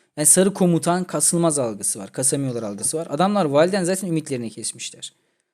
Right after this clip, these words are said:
Adam tutup da valide hızlarını harcayacağına tutar bir sarı heykel etkinliğinde hızlarını kullanır. Çağ çağ mı kasıyor? Valide tutup da Martel'i ne yapacak bu adam? Hızlarını buraya harcayıp. Yani çağ kasıyorsa,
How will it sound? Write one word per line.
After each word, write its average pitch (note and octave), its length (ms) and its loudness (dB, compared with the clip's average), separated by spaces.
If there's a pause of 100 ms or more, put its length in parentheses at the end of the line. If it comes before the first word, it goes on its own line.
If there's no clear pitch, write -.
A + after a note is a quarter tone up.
(200)
Adam E3 260 4
tutup G3+ 260 -4
da E3 160 2
valide E3 360 4
hızlarını G3 340 2
harcayacağına G3 500 0
tutar G3 300 0
bir F#3 40 -4
sarı E3+ 280 4
heykel F#3+ 420 2 (360)
etkinliğinde F#3+ 560 2
hızlarını D3 540 2
kullanır. C#3 480 -6 (320)
Çağ F3 280 4
çağ A3+ 220 4
mı G3+ 120 4
kasıyor? C3 400 2
Valide D#3+ 280 2
tutup - 280 -4
da F#3+ 80 -2
Martel'i E3+ 400 -2
ne G3+ 40 0
yapacak E3+ 500 -4
bu A2 80 -6
adam? G2 180 -10 (140)
Hızlarını C3 380 -2
buraya A2 300 -6
harcayıp. G2+ 360 -12 (680)
Yani C3 180 -2
çağ F3+ 300 4
kasıyorsa, G#3 680 0